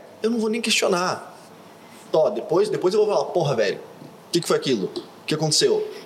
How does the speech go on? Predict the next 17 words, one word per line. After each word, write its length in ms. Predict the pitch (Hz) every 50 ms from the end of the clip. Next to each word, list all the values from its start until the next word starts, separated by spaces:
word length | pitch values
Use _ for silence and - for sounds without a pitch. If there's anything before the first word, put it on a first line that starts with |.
| - - - - - -
Por 100 | - 135
quê?" 280 | - - 143 120 101 - -
Mas, 200 | 110 110 104 -
cara, 220 | - - 104 - -
no 80 | - 120
final 500 | - - - 175 160 127 117 120 127 143
do 60 | 139
serviço, 640 | - - - 117 104 104 107 123 123 - - 160 - - -
outra 420 | 113 117 127 147 147 - - 113 98
hora. 380 | 98 95 98 104 104 110 117 - - - - - - - - - - - - - - - - - - - -
Então, 380 | - 123 113 - 123 123 127 127 135 143 143 143 143 135 -
eu 120 | 131 139 139
não, 560 | 143 143 143 143 139 135 131 123 117 110 107 - - - - - - - - - - -
assim, 100 | 147 123
também 180 | - 110 113 120
dá 80 | 123
pra, 480 | 135 147 151 139 131 113 101 - -